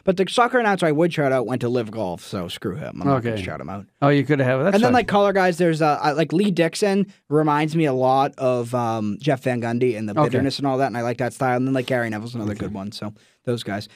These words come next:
Speaker 1: And then another, like, Herb Street, Kirk Herbstreit, great color guy.
Speaker 2: Horrible N F L guy, though.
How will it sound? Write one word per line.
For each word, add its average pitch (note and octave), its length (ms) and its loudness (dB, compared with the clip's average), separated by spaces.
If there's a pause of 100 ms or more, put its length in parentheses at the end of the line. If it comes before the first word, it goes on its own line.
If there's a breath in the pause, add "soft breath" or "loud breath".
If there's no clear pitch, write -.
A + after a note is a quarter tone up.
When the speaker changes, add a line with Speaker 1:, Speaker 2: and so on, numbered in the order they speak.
Speaker 1:
And G3+ 80 2
then A#3+ 200 4
another, G3+ 440 2
like, D#3+ 220 0
Herb F3 320 2
Street, G3 320 2
Kirk E3 220 0
Herbstreit, D3+ 420 0
great C#3+ 240 0
color C#3 280 0
guy. B2+ 360 0
Speaker 2:
Horrible D#3+ 800 4
N C3+ 140 2
F A#2 140 0
L A2 160 2
guy, G2+ 180 -2
though. G#2+ 200 -8